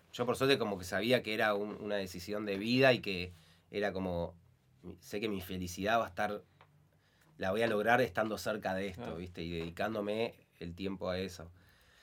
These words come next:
Speaker 1: Y nada, seguramente pasé por, por... Son caminos, ¿eh? Hay gente que hizo otros caminos y que le, y que
Speaker 2: Obvio,
Speaker 1: también les fue
Speaker 2: totalmente.
Speaker 1: súper bien. Yo estuve en esa, decidí como estar a, a pleno siempre con la música. Pasé mis, mis etapas de hambre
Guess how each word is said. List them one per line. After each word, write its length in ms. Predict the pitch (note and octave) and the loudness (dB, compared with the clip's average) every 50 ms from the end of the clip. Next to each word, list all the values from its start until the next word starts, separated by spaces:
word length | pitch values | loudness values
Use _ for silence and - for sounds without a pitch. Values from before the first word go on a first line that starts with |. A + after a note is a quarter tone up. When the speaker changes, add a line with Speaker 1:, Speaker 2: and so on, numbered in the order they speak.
| - _ _ _ - | -20 _ _ _ -2
Speaker 1:
Y 100 | C#3 D#3 | 4 8
nada, 200 | G3 F#3+ D3+ A#2+ | 10 10 10 8
seguramente 840 | - B2 B2 D3 D3+ C#3 C#3 D3 D#3+ C#3 - C#3 A#2 A2+ - - - | 8 6 6 8 8 8 8 8 8 6 6 6 4 4 4 0 -2
pasé 320 | - F#2 F2+ F2+ - A#2 G#2+ | -4 -4 -2 -2 0 -2 0
por, 260 | G2+ G#2+ G2+ F#2 F2+ | 0 0 -2 -2 -6
por... 500 | - - F#2+ F#2 F#2 F#2 F2+ F2 F2 - - | -10 -10 -8 -6 -6 -6 -8 -10 -12 -14 -4
Son 200 | - D#3+ F3 E3+ | 2 2 4 8
caminos, 440 | D3+ B2+ C3+ E3+ D#3+ B2 A2 G#2 B2+ | 8 8 8 8 6 6 4 2 4
¿eh? 80 | C3 C#3 | 4 6
Hay 100 | B2+ - | 6 6
gente 260 | - C#3+ D3+ C3+ A#2+ | 4 2 2 2 0
que 80 | - A2 | -2 -2
hizo 160 | - - A2+ | -2 -2 -4
otros 140 | F#2+ F#2+ - | -4 -4 -4
caminos 340 | G2 F#2+ A#2+ C3+ B2+ B2+ - | -2 0 2 2 2 0 -2
y 60 | F2 | -6
que 220 | F2 F#2+ F2+ F2 | -8 -6 -6 -6
le, 220 | F2 F2+ F2+ - - | -6 -6 -6 -6 -8
y 40 | - | -6
que 140 | - - | 0 4
Speaker 2:
Obvio, 180 | E3+ F#3+ G3+ F3 | 4 6 6 6
Speaker 1:
también 200 | C#3 B2 A2+ A2+ | 6 4 4 2
les 80 | A2+ A2+ | 2 2
fue 80 | C#3+ D#3+ | 0 0
Speaker 2:
totalmente. 260 | F3+ A3 A#3 G3 - | 2 2 2 2 2
Speaker 1:
súper 220 | B2 A2 F2+ G2 G2+ | 0 -2 -2 0 2
bien. 360 | A#2 C3+ D3 D3+ D#3 - - - - _ _ _ _ _ - | 4 6 6 6 4 2 0 -4 -14 _ _ _ _ _ -18
Yo 300 | - - - C3 C#3 D3+ | -10 -2 4 6 6 6
estuve 380 | D3 - - C3+ C3 B2+ A#2 G#2+ | 6 2 0 0 0 2 2 2
en 60 | A2 | 4
esa, 400 | A#2+ C3 C#3+ C#3+ - D3+ C#3 B2 | 4 4 4 4 6 6 6 6
decidí 460 | G#2+ G2 F2+ - F#2 F#2 G2 A2+ A#2 | 4 2 -4 -6 -6 -4 -4 -4 -4
como 160 | A#2 A2 G#2 | -4 -2 -4
estar 260 | F#2+ F2 - G#2 G#2+ G#2+ | -4 -4 -2 0 0 0
a, 160 | F#2+ - - - | 0 -2 -4 -8
a 120 | - F#2 E2+ | -10 -10 -6
pleno 240 | G2+ G#2+ A2 A2 G2 | -4 -2 -2 -2 -2
siempre 260 | - A2 G#2+ G#2 F#2+ | -4 -4 -4 -4 -4
con 100 | F#2 F2+ | -2 -2
la 100 | F#2 F#2 | -2 -2
música. 680 | G2+ A#2 C3 C3+ - D3 B2+ D3 D3 D3 D3 D3 - - - - - - - - - _ _ - - _ | 0 0 0 0 0 2 6 8 10 10 10 8 4 -2 -18 -20 -20 -20 -20 -20 -20 _ _ -20 -10 _
Pasé 380 | - F#2 F2+ F2+ - B2 A#2+ B2 | -4 -2 -2 0 2 2 2 4
mis, 240 | A#2+ A2 G#2+ G2 F2+ F2 - | 2 0 -2 -4 -6 -10 -10
mis 180 | F#2 F#2+ F2+ F#2 | -10 -8 -8 -6
etapas 360 | F2 E2+ G#2+ G2 - G2 F#2 | -4 -2 -2 -2 -2 -2 -2
de 140 | F#2 F2+ G2 | -2 0 2
hambre 640 | G#2+ A#2+ B2+ B2+ B2+ B2+ C3 B2 B2 B2 A#2+ A#2 | 4 6 6 6 6 4 6 6 6 6 6 6